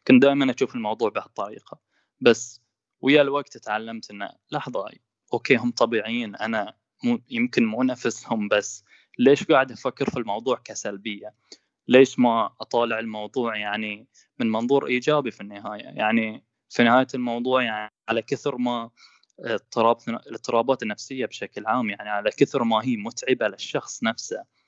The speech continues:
على كثر ما إذا تم توظيفها صح، صح، ممكن تطلع أشياء يعني خرافية. يعني دائمًا، دائمًا أقول لهم يعني لا تطالع الشخص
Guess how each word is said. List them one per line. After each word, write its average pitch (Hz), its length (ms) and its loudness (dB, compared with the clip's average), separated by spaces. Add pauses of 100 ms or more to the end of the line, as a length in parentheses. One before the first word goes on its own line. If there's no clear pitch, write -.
(200)
على 113 140 2
كثر 143 360 2
ما 113 400 0
إذا 110 180 -4
تم 143 240 -4
توظيفها 117 500 -4
صح، - 360 -10
صح، - 400 -6 (380)
ممكن 117 440 2 (560)
تطلع 120 460 0 (640)
أشياء 117 400 0
يعني 101 460 -14 (200)
خرافية. 104 640 -4 (520)
يعني 101 440 -2 (840)
دائمًا، 120 520 2 (400)
دائمًا 123 320 2
أقول 117 200 -6
لهم 120 240 -2
يعني 107 200 -4
لا 127 140 2
تطالع 139 400 -4
الشخص - 400 -10